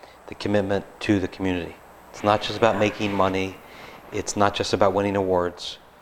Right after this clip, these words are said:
Speaker 1: Um, obviously, we're public companies, so we, you know, do have to, um, answer to our shareholders. But we've always been committed to the community.
Speaker 2: Yeah.
Speaker 1: And, um, the community is not just,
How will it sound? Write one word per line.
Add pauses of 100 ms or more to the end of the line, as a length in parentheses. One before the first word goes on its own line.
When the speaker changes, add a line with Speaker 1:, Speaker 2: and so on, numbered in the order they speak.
(180)
Speaker 1:
Um,
obviously,
we're
public
companies,
so
we, (380)
you
know, (120)
do (220)
have
to, (380)
um,
answer
to
our
shareholders. (520)
But (600)
we've
always
been
committed
to
the
community. (500)
Speaker 2:
Yeah.
Speaker 1:
And, (400)
um, (180)
the
community
is
not
just,